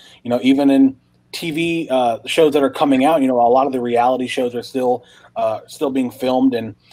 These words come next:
you know, I watched, uh, one of the reality shows the other day, and, you know, people were wearing masks, and, like, man, it's, it's so crazy. Like, everything's about the pandemic now. So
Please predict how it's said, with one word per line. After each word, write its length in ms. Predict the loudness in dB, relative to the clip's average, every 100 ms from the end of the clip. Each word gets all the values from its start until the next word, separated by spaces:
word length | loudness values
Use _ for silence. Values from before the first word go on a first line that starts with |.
| -20 _
you 80 | -4
know, 100 | 0
I 120 | 2
watched, 420 | 2 0 0 -6
uh, 180 | -2 -2
one 160 | -2 -4
of 80 |
the 80 | -4
reality 400 | -2 2 2 0
shows 280 | -4 -6 -4
the 100 | -6
other 140 | -6
day, 360 | -4 -2 -2 -6
and, 160 | -10 -10
you 60 |
know, 80 | -12
people 260 | -12 -12 -6
were 200 | -2 0
wearing 280 | 0 -2 -4
masks, 520 | -2 -2 -4 -8 -10
and, 140 | -6
like, 120 | -6 -4
man, 220 | -2 -2
it's, 160 | -4
it's 200 | -8 -10
so 180 | -4 -4
crazy. 300 | -4 -4 -2
Like, 120 | -2 -2
everything's 360 | -4 -4 -6
about 160 | -2 -2
the 80 | -4
pandemic 480 | -8 -6 -2 -2 -2
now. 220 | -6 -6
So 220 | -6